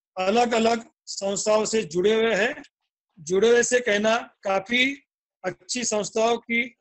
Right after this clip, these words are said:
वो शुरुआत founder president के रूप में उन्होंने की है। इसमें से जो सबसे महत्वपूर्ण है Indian मेडिको लीगल and एथिक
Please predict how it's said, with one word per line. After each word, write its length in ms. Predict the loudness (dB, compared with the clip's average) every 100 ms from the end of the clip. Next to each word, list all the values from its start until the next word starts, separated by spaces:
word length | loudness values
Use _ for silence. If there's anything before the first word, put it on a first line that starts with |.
| -4
वो 240 | -2 -4 -10
शुरुआत 440 | -8 0 2 2
founder 420 | -2 -6 -4 -4
president 520 | -4 -4 -4 -2 -4 -2
के 80 | -4
रूप 200 | -4 -6
में 120 | -10 -12
उन्होंने 320 | -10 -8 -8 -10 _ _ _
की 180 | -2 0
है। 280 | 2 0 -4 _ _ _ _
इसमें 320 | -8 -4 -2 0
से 360 | 2 2 0 _ _ _
जो 400 | -4 -2 -2 -4 -10
सबसे 420 | -6 -4 -2 -2
महत्वपूर्ण 640 | 0 -4 -2 -2 0 2
है 480 | 2 2 -2 -4 _ _ _ _
Indian 480 | -6 -4 0 0 0 -4
मेडिको 400 | -2 -2 0 0
लीगल 340 | 0 0 -2
and 180 | -2 -2
एथिक 340 | -4 -4 -8